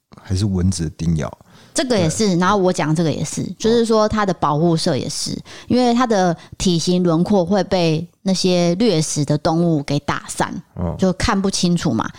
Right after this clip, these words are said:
Speaker 2: 它就没办法吃这个斑马了。然后另外一个就是我刚刚讲的，防止蚊子啊跟苍蝇叮咬。
Speaker 1: 是的，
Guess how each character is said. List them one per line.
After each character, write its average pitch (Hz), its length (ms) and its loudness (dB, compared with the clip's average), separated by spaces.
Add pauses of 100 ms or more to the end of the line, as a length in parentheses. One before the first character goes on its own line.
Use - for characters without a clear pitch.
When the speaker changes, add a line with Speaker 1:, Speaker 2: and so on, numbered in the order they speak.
(160)
Speaker 2:
它 180 140 -2
就 190 160 2
没 170 160 2
办 160 280 0
法 143 60 -8 (140)
吃 160 320 2
这 165 160 -2
个 156 100 -4
斑 139 240 -4
马 151 220 -2
了。 - 200 -8 (380)
然 175 100 0
后 180 60 4
另 202 160 2
外 190 100 2
一 185 40 -4
个 160 100 0
就 175 100 0
是 180 60 4
我 147 140 2
刚 156 100 0
刚 156 100 4
讲 - 240 -4
的， - 200 -2 (180)
防 170 260 2
止 156 240 2
蚊 156 240 4
子 156 240 0
啊 147 160 0
跟 160 220 2
苍 165 160 0
蝇 139 220 2
叮 151 300 0
咬。 - 200 -4 (220)
Speaker 1:
是 - 340 -4
的， - 140 -12